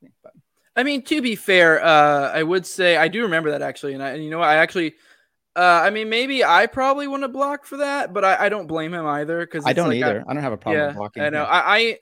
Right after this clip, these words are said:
Speaker 2: I, like, when it comes to blocking, like, my, I mean, there's some people I'll block just 'cause they annoy me or whatever.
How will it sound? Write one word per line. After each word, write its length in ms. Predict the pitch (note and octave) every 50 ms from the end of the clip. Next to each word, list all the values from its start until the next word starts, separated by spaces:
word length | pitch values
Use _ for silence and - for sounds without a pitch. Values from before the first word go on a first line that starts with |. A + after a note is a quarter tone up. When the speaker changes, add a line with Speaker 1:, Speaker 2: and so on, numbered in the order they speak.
| -
Speaker 2:
I, 60 | D#3 F3+
like, 200 | F#3 F3+ E3 -
when 120 | G#3+ A3+
it 40 | A3+
comes 180 | - B3 A#3
to 60 | - G3
blocking, 520 | D#3+ E3 E3 D#3+ E3 E3+ - G#3 G3 F#3
like, 200 | E3 D#3 D3 D3
my, 280 | D#3 D3+ D3+ D#3 E3 E3+
I 560 | F3 F#3 E3 - - _ _ _ E3+ _ -
mean, 140 | C4 D#4 D#4+
there's 180 | F#4+ G#4 -
some 180 | - C4+ C4+ C4
people 260 | C#4+ C#4 B3 C4 A#3+
I'll 120 | A3+ G#3+
block 360 | F3 F#3 F#3 F#3+ G3 F#3 C#3+ F3+
just 160 | F3+ E3 -
'cause 140 | - E3+ D#3+
they 120 | E3+ E3+
annoy 240 | E3 E3 E3+ E3+ F3
me 120 | F3 F3+
or 60 | F3+
whatever. 280 | F3+ F3+ F#3 F3+ F#3 F3+